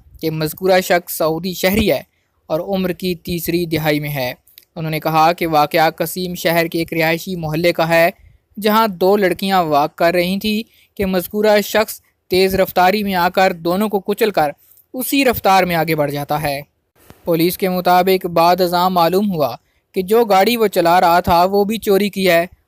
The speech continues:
उसने स्टार्ट हालत में खड़ी गाड़ी चोरी कर ली थी। तर्जुमान ने कहा कि मज़कूरा शख्स से तफ्तीश मुकम्मल करने के बाद उसे पब्लिक प्रोसिक्यूशन के हवाले कर दिया गया है।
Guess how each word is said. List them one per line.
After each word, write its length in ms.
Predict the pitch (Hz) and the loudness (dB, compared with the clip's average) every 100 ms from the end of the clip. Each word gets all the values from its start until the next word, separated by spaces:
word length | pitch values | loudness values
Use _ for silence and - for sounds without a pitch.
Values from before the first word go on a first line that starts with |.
| _ - | _ -10
उसने 340 | 165 185 175 | -8 -2 -2
स्टार्ट 500 | - - 170 180 180 | -2 2 4 4 2
हालत 380 | 165 170 175 - | -2 -2 -2 -6
में 160 | 190 175 | -6 -4
खड़ी 300 | - 175 185 | 0 0 0
गाड़ी 320 | 170 165 170 180 | 2 2 2 -2
चोरी 280 | - 170 160 | 0 0 2
कर 160 | 156 143 | 0 -2
ली 160 | 143 | -4
थी। 180 | 143 143 143 - _ _ | -6 -8 -10 -14 _ _
तर्जुमान 500 | - 151 156 160 165 | -4 -2 -2 0 0
ने 120 | 180 180 | -2 -2
कहा 280 | 175 175 180 | 0 2 2
कि 140 | 185 | 0
मज़कूरा 500 | 180 170 - 202 196 190 | -6 -6 -6 0 2 2
शख्स 260 | 190 185 - | 0 -2 -2
से 120 | 190 - | -4 -2
तफ्तीश 540 | 170 - 208 208 185 | -4 -4 -6 -4 -6
मुकम्मल 400 | 180 165 165 180 180 | -8 -6 -4 -2 -2
करने 260 | 170 170 | -2 -4
के 100 | 170 | -4
बाद 340 | 170 160 165 175 _ _ _ | 0 2 2 -2 _ _ _
उसे 220 | 156 147 156 | -8 -6 -4
पब्लिक 320 | 151 160 165 | -4 -4 -4
प्रोसिक्यूशन 680 | - 156 151 165 165 165 160 | -2 -2 -2 -6 -8 -8 -8
के 120 | 160 160 | -6 -4
हवाले 340 | 156 160 160 | 0 2 2
कर 160 | 151 139 | -2 -6
दिया 200 | 147 143 | -6 -4
गया 200 | 143 139 | -2 -4
है। 240 | 147 131 | -4 -8